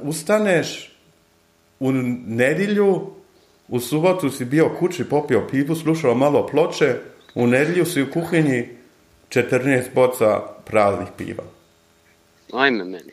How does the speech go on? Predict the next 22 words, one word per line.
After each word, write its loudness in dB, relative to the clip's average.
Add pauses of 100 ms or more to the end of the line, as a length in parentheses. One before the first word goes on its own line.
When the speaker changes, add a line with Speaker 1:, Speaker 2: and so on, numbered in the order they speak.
Speaker 1:
Ovi 2
male, 0
male 0
pive, -14
znaš. -10 (200)
Speaker 2:
Ma -6
male, 2
velike, -2
četrnaest -8
je -8
puno, -4
brate. -16 (680)
Speaker 1:
Velike -2
č-, -10 (220)
četrnaest, 0
ne 0
četrdeset. -4
Speaker 2:
<laughs> -12
Četrnaest, 0 (540)
četrnaest -2
je -2
četrnaest, -2